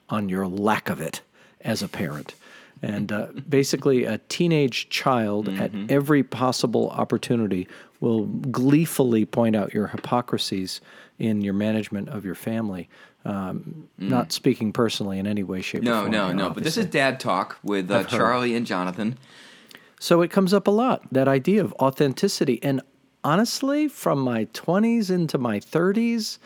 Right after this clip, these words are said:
Speaker 1: and pretty much through my forties, I didn't, well, maybe in my twenties I did, but I haven't really interacted with the idea of authenticity
Speaker 2: Hmm.
Speaker 1: much at all. Because, I,
Speaker 2: Interesting.
Speaker 1: again, I guess my privilege informs this. As a
Speaker 2: <clears throat>
Speaker 1: white man of certain ages in the United States and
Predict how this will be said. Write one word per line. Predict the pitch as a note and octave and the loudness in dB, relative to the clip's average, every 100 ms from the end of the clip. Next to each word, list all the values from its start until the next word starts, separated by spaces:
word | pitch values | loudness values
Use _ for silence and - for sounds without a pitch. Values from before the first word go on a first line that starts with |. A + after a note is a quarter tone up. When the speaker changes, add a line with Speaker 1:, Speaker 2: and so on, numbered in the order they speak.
| - - - _ _ | -20 -20 -20 _ _
Speaker 1:
and | - D#3+ F3+ F3 | 0 2 4 2
pretty | C#4+ F4+ | 4 4
much | F4+ - | 2 0
through | C#4 | 0
my | B3 | 2
forties, | G3 B3 D4 C4 - - _ | 2 0 2 2 0 -8 _
I | D#3+ B3+ | -2 0
didn't, | F4+ D4 - - - | 0 -2 -6 -18 -14
well, | F3+ A#3+ | -4 -2
maybe | C#4 D#4 C4 | 0 0 2
in | F3+ | 4
my | D3 | 2
twenties | - C#3 B2 A2+ | 2 2 2 2
I | G#2+ | 0
did, | G2+ F#2+ | -2 -4
but | - - _ - | -4 -10 _ -4
I | |
haven't | D4 F4 | -2 0
really | D#3+ D#3+ D3+ | 0 0 0
interacted | D#3 D#3+ D3 D#3+ - C#3+ B2+ | 0 2 4 2 0 -2 0
with | B2 | 2
the | B2+ B2 | 2 2
idea | A#2 A#2+ A#2 F3 D3 | 0 -2 -2 -2 0
of | G#2+ G#2 | -2 -4
authenticity | G2+ - G#2+ G2 - A2 - A#2 A#2+ - | -4 -4 -6 -6 -6 -6 -2 -2 -2 -4
Speaker 2:
Hmm. | E3 B2+ - | -4 -4 -4
Speaker 1:
much | D3 E3 - | -2 -2 0
at | D#3+ | 0
all. | A2 - - - _ _ _ _ _ | 0 -2 -4 -14 _ _ _ _ _
Because, | C#3+ A2+ B2 A#2+ C#3+ A2 - | -2 0 2 2 2 -2 -4
I, | C3 | -4
Speaker 2:
Interesting. | A#2+ - | -4 -2
Speaker 1:
again, | B2+ B2+ C#3 | 2 4 4
I | |
guess | C3 A#2 - | 4 2 0
my | B2+ A#2+ | 0 0
privilege | - D3 D3+ C3+ | 4 2 4 2
informs | A2+ A2 - G#2+ G#2 G#2+ | 2 -2 0 2 0 0
this. | C3 - | -2 0
As | A#2+ | 0
a | A2+ | 0
Speaker 2:
<clears throat> | G2+ | 2
Speaker 1:
white | A2+ B2+ - | 2 2 0
man | A2+ A2 A#2+ | 0 0 0
of | D#3 A2 | -2 -4
certain | - B2+ B2 A#2+ | 0 0 0 -2
ages | - A2 G#2 C3 C#3 | -2 -2 0 0 0
in | |
the | A#2 | 2
United | A2 A2 A#2 G#2+ | 2 2 0 -2
States | - G#2+ B2+ - | -4 -2 -2 -2
and | A2+ G#2 | -4 -4